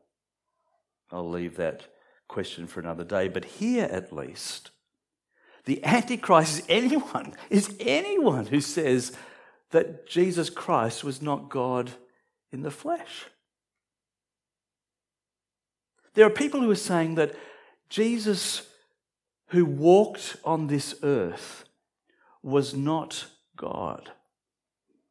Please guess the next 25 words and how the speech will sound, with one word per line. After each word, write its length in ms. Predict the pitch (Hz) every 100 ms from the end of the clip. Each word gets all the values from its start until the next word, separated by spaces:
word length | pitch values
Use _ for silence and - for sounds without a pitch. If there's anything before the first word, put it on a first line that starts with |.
| _ _ _ _ _ _
So 180 | - 190
John 400 | - 214 214 202
wants 280 | 175 170 -
his 200 | 165 165
people 380 | 160 156 147
to 200 | 147 -
walk 840 | 143 139 185 254 147 110 - - - - _ _ -
on 240 | 139 123
this 300 | 120 123 -
earth 580 | 123 98 92 120 - - - - - -
in 220 | 160 156
truth 720 | 143 - 170 160 143 - - - - - -
and 300 | 120 120 123
love, 320 | - 214 143
to 100 | 190
prove 600 | 160 - 202 226 208 175
them 220 | 180 165
wrong. 540 | 147 127 143 139 - - _ _ _ _ _ _ _ _ _ _ _ _ _ _ _ _ _ _ _ _ _ _ _ _ _ _ _ _ _ _ _ _ _ _ _ _ _ _ _ _ _ _ _ _ - -
Their 240 | 156 175 170
Christology, 800 | 175 190 185 - - 254 - 160
their 220 | 160 -
understanding 480 | 202 220 220 196 170
of 80 |
who 200 | - 190
Christ 640 | 185 - 202 247 247 -